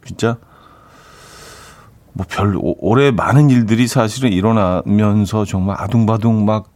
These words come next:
진짜 힘겹게 어떻게, 어, 잘 넘겨야지 뭐 그러면서 살아온 것 같은데 또 큰 일도 없었어요. 또 생각해보면은요. 예, 그래서 야, 이렇게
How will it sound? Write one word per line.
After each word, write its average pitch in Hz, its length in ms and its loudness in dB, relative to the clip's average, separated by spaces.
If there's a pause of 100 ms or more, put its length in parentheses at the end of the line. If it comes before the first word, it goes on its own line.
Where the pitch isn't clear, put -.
(100)
진짜 - 360 -6
힘겹게 156 500 -2
어떻게, 113 300 0 (880)
어, 98 200 -4
잘 117 200 0
넘겨야지 120 440 2
뭐 139 120 2
그러면서 123 340 -2
살아온 147 240 0
것 131 80 -2
같은데 110 580 -2 (1400)
또 170 140 -2
큰 - 420 2
일도 175 240 4
없었어요. 160 520 0
또 139 140 -2
생각해보면은요. 104 1120 -2
예, 82 60 -6 (260)
그래서 104 140 -10 (880)
야, - 240 -2
이렇게 85 340 -6